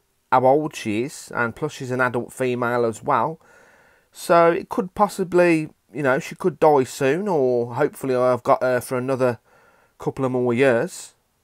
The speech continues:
But, uh, yeah, being wild caught and being adult female, you don't know how old she is, so yeah, it's a possibility that she could die, but I'm hoping she won't. So, while I'm here, everybody, let's sort out a new enclosure.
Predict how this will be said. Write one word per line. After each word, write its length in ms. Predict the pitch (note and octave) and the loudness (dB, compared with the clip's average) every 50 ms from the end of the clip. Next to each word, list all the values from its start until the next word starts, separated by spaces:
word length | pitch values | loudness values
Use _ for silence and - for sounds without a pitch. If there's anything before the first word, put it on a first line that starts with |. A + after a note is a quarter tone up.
| _ _ | _ _
But, 320 | D3+ C3+ - - - - - | -4 -4 -4 -4 -4 -2 2
uh, 100 | C#3+ C3+ | 2 4
yeah, 240 | C#3 D3 D3 C#3 | 4 4 2 2
being 340 | C#3 - G3 F#3+ F#3 F3+ E3 | 2 2 2 2 2 2 0
wild 400 | D3 C#3 D3 C#3+ C3+ C3 B2 - | 2 4 6 8 6 6 4 2
caught 340 | - - B2 A#2+ D#3+ - - _ _ _ _ _ _ _ _ _ _ _ _ _ - | -2 0 2 2 2 0 -4 _ _ _ _ _ _ _ _ _ _ _ _ _ -4
and 180 | B2 B2+ B2 A#2+ | -2 -2 0 2
being 220 | C#3 C3 B2+ C3 | 2 4 4 4
adult 280 | C3 C3+ C3 B2 - - | 2 2 0 0 -4 -4
female, 640 | - - C#3 D3 D3 C3 A2 G#2 A#2 B2 D3+ - - | -2 -2 -2 0 0 0 0 0 0 -2 -4 -8 -10
you 120 | C3+ B2 A#2+ | -10 -6 -2
don't 220 | A2+ B2+ A2+ - | 0 0 0 0
know 200 | G2+ A#2+ A#2 A#2 | -2 -4 -2 0
how 140 | A2+ A2+ A#2 | 0 2 2
old 240 | B2 C3+ C#3+ - - | 2 2 0 -6 -12
she 220 | - - A2 G#2+ | -8 -6 -4 -4
is, 100 | A2 - | -6 -6
so 460 | - - - B2 A#2+ A#2 A#2 A#2 A2+ - _ _ _ _ _ _ _ _ _ _ _ _ _ _ - - _ _ _ _ _ _ | -8 -2 0 2 2 4 2 0 -2 -6 _ _ _ _ _ _ _ _ _ _ _ _ _ _ -20 -20 _ _ _ _ _ _
yeah, 180 | - A#2+ A#2+ A#2 | -6 -2 -2 -2
it's 180 | A#2+ A#2 - | -2 -2 -6
a 40 | B2 | -10
possibility 720 | - - C#3 - - B2+ G#2 B2 B2+ B2 A#2+ - - A2 | -6 -6 -8 -6 -6 -6 -2 -2 -2 -2 -2 -2 -2 -2
that 180 | G#2 G#2+ - - | -2 -2 -4 -6
she 140 | - - | -10 -16
could 240 | A2 - - A2 - | -12 -10 -10 -10 -6
die, 300 | - A2 G2+ G#2+ A#2+ D3 | -2 0 0 0 0 -2
but 320 | C#3+ - G#2 - _ - - | -4 -8 -8 -10 _ -12 -12
I'm 100 | A#2+ A2+ | -10 -6
hoping 380 | B2 C3 B2+ A#2 - A2+ G#2+ | -6 -6 -6 -6 -6 -10 -10
she 160 | G2+ - - | -10 -10 -8
won't. 460 | A2 G#2+ C3+ A#2+ A2+ D#3 F#3 - - - _ _ _ _ - - - - _ _ _ _ _ | -6 -4 -2 -2 -4 -4 -8 -12 -18 -20 _ _ _ _ -20 -20 -20 -20 _ _ _ _ _
So, 360 | - - - G3+ F3+ F#3 G3+ | -10 -2 2 4 4 4 4
while 240 | - A3 F#3 F3+ E3+ | 2 2 4 4 4
I'm 120 | D#3+ C#3+ C3 | 4 2 2
here, 200 | D3 D#3 D3+ D3 | 2 4 4 4
everybody, 600 | D3 C3+ D3+ D3 C3 D3 D3 D3 E3+ G3 A3 - _ - | 2 0 0 0 2 2 4 4 2 0 0 -4 _ -4
let's 260 | - D#3+ - - - | -2 -2 -2 -2 -4
sort 320 | - - D#3+ D3+ D3+ C#3 - | -4 2 2 4 4 4 4
out 220 | C3 C3+ B2+ A#2 | 4 4 4 4
a 140 | A2 C3 C3+ | 2 0 0
new 200 | C#3 C#3+ C#3+ C#3+ | 0 -2 -2 -2
enclosure. 600 | D3+ D3+ D3+ D3 D#3+ E3 E3 F3+ G#3+ - A3+ | -2 -4 -4 -2 0 2 2 0 0 -6 -8